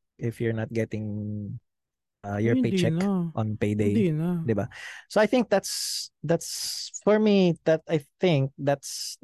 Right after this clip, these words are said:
Speaker 1: the same thing sa relationship when it comes to sex. Kasi tayo
Speaker 2: Mm.
Speaker 1: as a man, ano,
Speaker 2: Mm.
Speaker 1: ah,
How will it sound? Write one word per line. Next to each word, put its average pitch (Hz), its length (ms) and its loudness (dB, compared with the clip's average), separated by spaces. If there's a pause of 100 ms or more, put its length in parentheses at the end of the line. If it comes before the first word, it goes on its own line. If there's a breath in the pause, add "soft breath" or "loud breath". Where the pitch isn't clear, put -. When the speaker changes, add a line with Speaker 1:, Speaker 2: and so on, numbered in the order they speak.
(140)
Speaker 1:
the 135 160 -4
same 139 560 0
thing 127 320 0
sa 117 560 2
relationship 117 720 0
when 120 160 0
it 113 160 -2
comes 110 320 -2
to 107 80 0
sex. - 260 -4
Kasi 190 220 2 (320 loud breath)
tayo 185 260 4
Speaker 2:
Mm. 175 60 4
Speaker 1:
as 135 80 0
a 151 100 -2
man, 135 300 2
ano, 117 320 -6 (560)
Speaker 2:
Mm. 143 80 -2
Speaker 1:
ah, 151 480 2